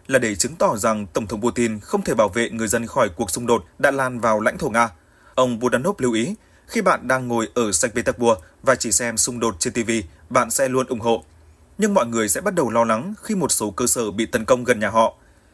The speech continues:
Khi được hỏi liệu các cuộc tấn công của Ukraine vào lãnh thổ Nga có tiếp tục hay không, Budanov trả lời, "Tôi hy vọng sẽ tiếp tục." Vừa qua, Kiev Independent dẫn nguồn tin từ Tổng cục Tình báo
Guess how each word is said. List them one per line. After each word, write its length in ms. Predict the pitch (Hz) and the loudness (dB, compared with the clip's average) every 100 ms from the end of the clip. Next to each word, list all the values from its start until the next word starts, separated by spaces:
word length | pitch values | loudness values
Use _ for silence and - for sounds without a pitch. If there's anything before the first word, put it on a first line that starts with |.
| _ | _
Khi 140 | - 226 | -4 0
được 140 | 160 | 2
hỏi 220 | 131 123 | 4 2
liệu 200 | 104 117 | 4 0
các 120 | 202 196 | 0 0
cuộc 160 | 170 | 0
tấn 160 | - 107 | 0 0
công 200 | 123 120 | 0 0
của 140 | 117 | 0
Ukraine 420 | 123 123 113 117 113 - - | -2 0 2 2 0 -4 2
vào 200 | 123 113 | 2 4
lãnh 180 | 139 | -2
thổ 160 | - 131 | -2 -2
Nga 260 | 104 117 110 | 0 0 0
có 140 | 123 | -2
tiếp 160 | 123 202 | -4 -2
tục 140 | 170 - | -2 -2
hay 120 | 123 | 2
không, 200 | 127 104 - _ - - | 2 0 -12 _ -20 -4
Budanov 360 | 131 127 175 208 | 2 2 2 -2
trả 120 | 113 | 0
lời, 220 | 110 107 85 _ _ | 2 0 -4 _ _
"Tôi 120 | 135 | 2
hy 100 | 127 | 2
vọng 240 | 117 120 - | 2 0 0
sẽ 140 | 127 | -2
tiếp 160 | 185 - | 0 0
tục." 140 | 120 - _ _ _ _ _ _ - | 0 -2 _ _ _ _ _ _ -4
Vừa 140 | 123 | -2
qua, 280 | 120 123 117 - - - | 2 2 2 -4 -12 -4
Kiev 240 | 143 202 - | 0 0 -2
Independent 560 | 131 120 117 113 104 | -2 -2 0 -2 0
dẫn 180 | 107 101 | -4 -2
nguồn 160 | 170 110 | -2 0
tin 260 | 123 113 | -2 -2
từ 300 | - 120 107 - | 0 0 0 -2
Tổng 120 | - 117 | -4 -2
cục 200 | 120 127 | -4 -4
Tình 160 | 107 | 0
báo 200 | 107 113 | 2 2